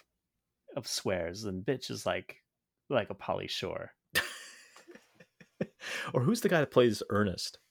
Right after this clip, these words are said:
Speaker 1: Jim
Speaker 2: What was
Speaker 1: Varney.
Speaker 2: that? What's his, Jim, yeah.
Speaker 1: Yeah.
Speaker 2: So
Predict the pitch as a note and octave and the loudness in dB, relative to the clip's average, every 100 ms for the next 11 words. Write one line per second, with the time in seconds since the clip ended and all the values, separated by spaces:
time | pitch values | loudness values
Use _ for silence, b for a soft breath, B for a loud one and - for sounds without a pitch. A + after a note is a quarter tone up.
0 | _ _ - A#2 A2 G2 G#2 B2+ C3+ D#3 | _ _ -2 2 4 4 4 2 -2 -4
1 | - - - C#3+ C#3+ - A#2 A#2+ G2 A2+ | -8 -12 4 6 6 6 10 10 10 6
2 | G2 F2+ F#2+ - - - - - B B | -4 -4 -8 -16 -20 -20 -20 -20 B B
3 | B - G3+ F3+ - | B 6 10 10 8